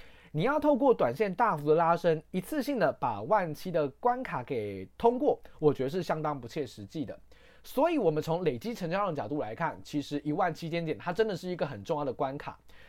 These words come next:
在面对这个关卡之前，市场现在到底面临了什么样的困境？为什么一万七千点很难去直接性的一个攻克？最主要原因就是因为市场目前其实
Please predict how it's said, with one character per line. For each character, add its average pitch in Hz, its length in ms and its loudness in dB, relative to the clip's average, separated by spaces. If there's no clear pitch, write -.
在 320 180 6
面 302 160 0
对 285 100 2
这 262 80 0
个 233 120 6
关 240 180 0
卡 156 160 -4
之 175 220 -8
前， 123 260 -2
市 320 260 -6
场 123 220 -6
现 185 180 -2
在 170 140 2
到 208 220 2
底 139 100 -6
面 170 220 -4
临 139 80 -6
了 135 100 0
什 - 260 -4
么 113 160 -6
样 180 160 -2
的 151 60 -4
困 143 300 -4
境？ 143 180 -6
为 330 160 2
什 220 100 0
么 180 100 -2
一 180 80 -2
万 233 220 2
七 196 160 -8
千 214 160 0
点 139 180 0
很 139 360 4
难 127 180 -6
去 175 260 -4
直 160 160 -2
接 196 120 2
性 214 120 -6
的 151 60 -2
一 135 40 -4
个 135 100 -4
攻 143 220 -4
克？ 165 240 -6
最 349 180 0
主 208 80 2
要 214 100 8
原 190 160 0
因 190 120 -4
就 196 40 -2
是 185 160 -6
因 180 120 -4
为 175 180 0
市 240 300 -2
场 120 200 -6
目 180 280 -4
前 113 260 -8
其 143 220 -4
实 135 280 -6